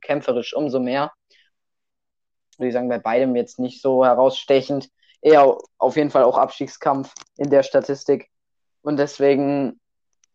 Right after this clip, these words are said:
ja, ich kann mir auch ein eins zu null am besten eigentlich vorstellen. Null zu null oder so kann ich mir auch gut vorstellen. Bremen will wieder mit derselben Strategie an das Spiel gehen wie gegen Leverkusen am letzten Wochenende,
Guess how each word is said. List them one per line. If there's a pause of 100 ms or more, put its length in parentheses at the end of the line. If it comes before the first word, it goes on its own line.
(240)
ja,
ich
kann
mir
auch
ein
eins
zu
null
am
besten
eigentlich
vorstellen.
Null
zu
null
oder
so
kann
ich
mir
auch
gut
vorstellen. (520)
Bremen
will
wieder
mit
derselben (440)
Strategie
an
das
Spiel
gehen
wie
gegen
Leverkusen (160)
am
letzten
Wochenende,